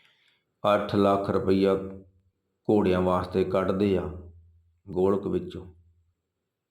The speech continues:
ਵੇਖੋ ਕਿੱਧਰ ਨੂੰ ਇਹ ਦੁਨੀਆ, ਕਿਹੜੇ ਕੁਰਾਹੇ ਪਈ ਹੋਏ, ਘੋੜੇ ਰੱਖ ਕੇ ਬਹਿ ਕੇ। ਕੋਈ ਘੋੜਿਆਂ ਦਾ ਯੁੱਗ ਵਾ ਭਾਈ? ਇਹ ਕਿਹੜੇ ਰਾਹ, ਕਦੋਂ ਕੌਮ ਨੂੰ ਕੋਈ ਸਿਆਣਪ ਆਏਗੀ?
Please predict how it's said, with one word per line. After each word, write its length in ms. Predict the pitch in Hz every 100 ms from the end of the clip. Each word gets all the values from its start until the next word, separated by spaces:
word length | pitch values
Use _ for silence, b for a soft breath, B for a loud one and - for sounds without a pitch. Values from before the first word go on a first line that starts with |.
| _
ਵੇਖੋ 180 | - -
ਕਿੱਧਰ 320 | - 110 110
ਨੂੰ 160 | 107 104
ਇਹ 60 |
ਦੁਨੀਆ, 360 | 107 95 95 95
ਕਿਹੜੇ 320 | - 98 98
ਕੁਰਾਹੇ 380 | 95 95 104 107
ਪਈ 320 | - 95 95
ਹੋਏ, 160 | 95 101
ਘੋੜੇ 520 | - - - 98 95
ਰੱਖ 260 | 104 98
ਕੇ 100 | 92
ਬਹਿ 260 | 87 90 90
ਕੇ। 140 | 92
ਕੋਈ 180 | 92 80 -
ਘੋੜਿਆਂ 300 | 110 85 82
ਦਾ 100 | 101
ਯੁੱਗ 280 | 92 92 82
ਵਾ 200 | 110 123
ਭਾਈ? 220 | 127 - - - _ _ _ _ _ _ _ _ _ _ _ _ _ _ _ _ -
ਇਹ 60 |
ਕਿਹੜੇ 360 | 104 - 117 123
ਰਾਹ, 280 | 104 110 107
ਕਦੋਂ 300 | 107 110 110
ਕੌਮ 260 | 107 107
ਨੂੰ 160 | 107 107
ਕੋਈ 100 | 110
ਸਿਆਣਪ 440 | 107 104 101 101 98
ਆਏਗੀ? 560 | 98 107 107 - -